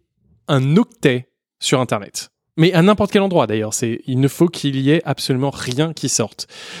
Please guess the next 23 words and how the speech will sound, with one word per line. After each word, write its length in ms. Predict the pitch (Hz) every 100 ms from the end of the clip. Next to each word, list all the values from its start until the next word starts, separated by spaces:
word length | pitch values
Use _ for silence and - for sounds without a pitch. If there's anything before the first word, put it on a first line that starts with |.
| -
C'est-à-dire 320 | - 160 233
que 80 | 180
donc 240 | 151 147
la 100 | 160
machine, 260 | 147 143 226
elle 60 |
peut 80 | 151
pas 120 | 151
avoir 160 | 170 170
une 80 | 160
I 40 |
P 120 | 160
publique. 400 | 156 147 113 - _ _ _ _ _
C'est 160 | - - -
interdit. 480 | 139 175 143 131 -
Elle, 220 | 139 113 113
elle 180 | 117
ne 60 | 113
peut 180 | 110 127
même 320 | 123 135 151 143
pas 240 | 170 185
pouvoir 420 | - 139 151 170
envoyer. 360 | 156 143 135